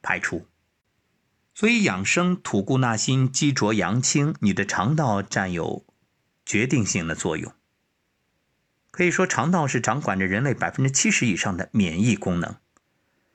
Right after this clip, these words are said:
大肠平均每三点五厘米就有褶皱，藏有宿便。每个人身体里有五到三十斤左右的宿便。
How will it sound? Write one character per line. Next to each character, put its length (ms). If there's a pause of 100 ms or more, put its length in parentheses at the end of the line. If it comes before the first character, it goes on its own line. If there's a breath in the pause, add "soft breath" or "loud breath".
(760)
大 120
肠 240
平 200
均 160
每 200
三 240
点 160
五 140
厘 180
米 280 (200)
就 200
有 400
褶 180
皱， 260 (600)
藏 240
有 140
宿 200
便。 280 (840 loud breath)
每 140
个 100
人 140
身 180
体 140
里 260 (120)
有 400
五 180
到 200
三 300
十 160
斤 240
左 180
右 160
的 80
宿 220
便。 260